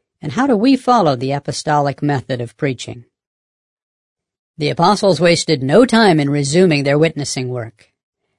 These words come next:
Undaunted, they continued every day in the temple and from house to house the work of declaring the good news about the Christ. Acts five forty-two. These zealous preachers were determined to bear thorough witness.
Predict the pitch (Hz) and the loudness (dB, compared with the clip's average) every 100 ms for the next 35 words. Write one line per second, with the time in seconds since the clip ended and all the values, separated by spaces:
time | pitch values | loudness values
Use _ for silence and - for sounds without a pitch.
0 | _ - 156 180 165 170 202 220 196 143 | _ -6 0 0 4 4 4 2 0 0
1 | 143 156 151 190 196 196 185 - _ 190 | -2 -2 -2 0 0 2 2 0 _ 0
2 | 247 269 269 220 233 208 143 139 127 180 | 2 4 2 4 4 4 2 -2 -2 0
3 | 233 240 262 233 143 131 135 131 208 233 | 0 2 2 2 -2 -4 -4 -2 -2 -2
4 | - 196 233 170 120 - - _ _ 143 | -4 -4 -2 -4 -6 -14 -18 _ _ -8
5 | 131 180 175 - 131 123 127 - 208 160 | 0 2 2 0 -6 -6 -8 -2 2 2
6 | 139 131 120 185 214 160 147 135 135 127 | 0 -6 -4 -2 0 0 -2 -2 -6 -4
7 | 131 - 143 147 117 117 - _ _ _ | -4 -6 -8 -6 -8 -10 -20 _ _ _
8 | _ _ _ _ - 139 147 - 143 135 | _ _ _ _ -10 -8 -8 -10 -6 -6
9 | 131 - 135 123 120 147 123 113 _ _ | -6 -8 -8 -8 -10 -8 -8 -10 _ _
10 | _ _ _ _ _ _ _ _ _ 165 | _ _ _ _ _ _ _ _ _ 0
11 | 233 240 143 139 180 220 208 - 190 202 | 2 2 -2 0 2 2 0 -2 -4 -2
12 | - 190 180 185 180 175 - 208 180 127 | -4 -6 -2 0 0 -2 -2 -2 -2 -4
13 | 123 151 131 147 139 - - 226 185 131 | -4 -6 0 0 0 -4 -2 2 2 0
14 | 135 156 - 113 - - | 0 -2 -2 -12 -12 -20